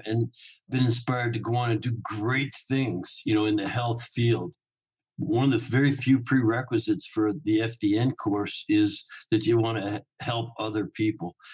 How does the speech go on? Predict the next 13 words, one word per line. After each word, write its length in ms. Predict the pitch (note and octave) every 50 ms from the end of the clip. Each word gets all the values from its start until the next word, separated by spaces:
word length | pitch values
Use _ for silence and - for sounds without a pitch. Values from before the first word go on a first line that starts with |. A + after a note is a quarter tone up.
| - - -
and 100 | A#2 A#2+
you're 140 | B2 A#2+ B2
willing 240 | C3+ C#3+ D3+ D3 C3+
to 80 | A#2+ A#2
walk 300 | A2+ A#2 A#2 A2+ A2+ -
the 100 | - F2
talk, 340 | - - A#2+ G#2+ G2 F#2 -
which 180 | G#2 G2+ - -
I 100 | G#2+ A2
know 160 | A#2 B2 B2+
you 180 | A#2+ A#2 A2+ G#2
do, 320 | F#2+ F2 A2 G#2+ G2 F2+ - F#2+
Ben. 180 | F#2+ G2+ G2